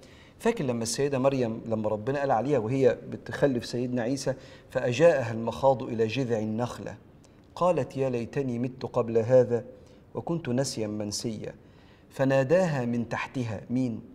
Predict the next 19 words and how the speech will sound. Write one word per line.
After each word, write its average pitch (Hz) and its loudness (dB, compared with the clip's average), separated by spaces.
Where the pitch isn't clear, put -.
سيدنا 175 -4
عيسى. 147 -6
كان 131 -2
ممكن 180 0
سيدنا 165 0
جبريل 127 -2
اللي 107 -2
يكلمها، 117 -2
كان 107 -8
ممكن 131 -4
ربنا 107 -4
اللي 110 -6
يكلمها، 123 -2
بس - -8
الطمأنينة 175 -2
جت 180 -2
من 110 -4
ابنها، 113 -4
لأن 123 0